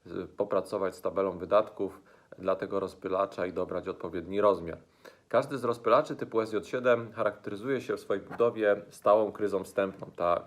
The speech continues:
kryza nie jest wymienialna, jest ona, e, dostosowywana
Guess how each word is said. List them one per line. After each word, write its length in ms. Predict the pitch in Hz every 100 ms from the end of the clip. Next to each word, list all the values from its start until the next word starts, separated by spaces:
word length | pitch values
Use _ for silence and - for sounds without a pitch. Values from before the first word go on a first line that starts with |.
| -
kryza 400 | - 117 110 95
nie 220 | 95 110
jest 180 | 101 85
wymienialna, 760 | 90 90 92 95 95 110 147 - - _ _ _
jest 220 | 101 104
ona, 420 | 98 101 95 92 92 -
e, 200 | 95 92
dostosowywana 1040 | 90 107 107 - 101 90 90 104 101 92